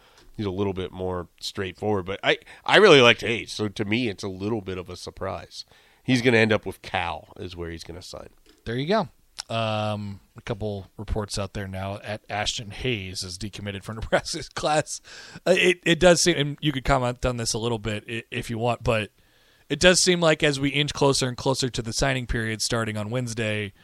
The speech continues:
Speaker 2: um, that Nebraska is not necessarily tearing down their class. I think there's some pieces that they wanted to, to hang on to and, and are going to hang on to, but r-, rethinking it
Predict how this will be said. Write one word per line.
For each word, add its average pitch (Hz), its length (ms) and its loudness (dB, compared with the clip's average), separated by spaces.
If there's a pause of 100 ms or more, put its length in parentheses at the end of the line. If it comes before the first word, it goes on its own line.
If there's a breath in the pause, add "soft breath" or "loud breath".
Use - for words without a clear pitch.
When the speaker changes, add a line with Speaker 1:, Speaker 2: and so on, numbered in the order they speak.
(420 soft breath)
Speaker 2:
um, 98 420 -2 (800)
that 131 200 -4
Nebraska 135 500 4
is 110 260 -2 (280 soft breath)
not 359 160 6
necessarily 185 520 8
tearing 147 340 2
down 151 220 6
their 135 120 0
class. 123 340 2
I 123 40 -2
think 123 180 -6
there's 123 160 -2
some 110 140 -6
pieces 113 360 -4
that 110 120 -10
they 104 120 -4
wanted 110 360 -6
to, 98 260 -4 (140)
to 113 80 -6
hang 110 240 -2
on 117 200 0
to 104 240 -4
and, 104 220 -10
and 101 240 -8
are 107 160 -4
going 131 300 -2
to - 80 -8
hang 107 240 -6
on 95 180 -10
to, 98 300 -10 (400 soft breath)
but 127 340 6 (840)
r-, - 80 -16 (160)
rethinking 196 540 4
it 95 160 -8